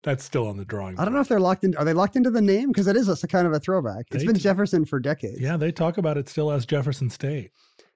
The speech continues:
Speaker 2: Uh, Jefferson State, by the way, sounds like a phony college in a nineteen seventies Disney movie, right?
Speaker 1: Yeah, or, or worse, like a nineteen eighties going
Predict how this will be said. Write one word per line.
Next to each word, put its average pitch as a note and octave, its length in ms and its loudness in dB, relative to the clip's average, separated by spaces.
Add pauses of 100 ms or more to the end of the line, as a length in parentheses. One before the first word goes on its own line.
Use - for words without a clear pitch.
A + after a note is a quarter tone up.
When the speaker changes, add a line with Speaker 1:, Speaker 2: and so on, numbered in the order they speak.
(100)
Speaker 2:
Uh, D3+ 680 2
Jefferson G3+ 360 2
State, E3+ 260 0
by C#3+ 140 2
the C#3 80 4
way, C3+ 60 2
sounds C3+ 200 0
like C3+ 140 0
a B2+ 80 0
phony F3+ 680 2 (560)
college C#3+ 720 2
in C#3+ 120 2
a C3+ 80 2
nineteen D3+ 240 2
seventies C#3 380 0
Disney C#3 320 0
movie, A2 400 -4
right? C3+ 300 -2 (140)
Speaker 1:
Yeah, C#3 260 2
or, B2+ 300 0
or B2+ 240 0
worse, C#3 400 2
like A#2+ 180 -2
a B2 40 -4
nineteen B2+ 380 0
eighties A#2+ 480 -2 (180)
going C3+ 320 2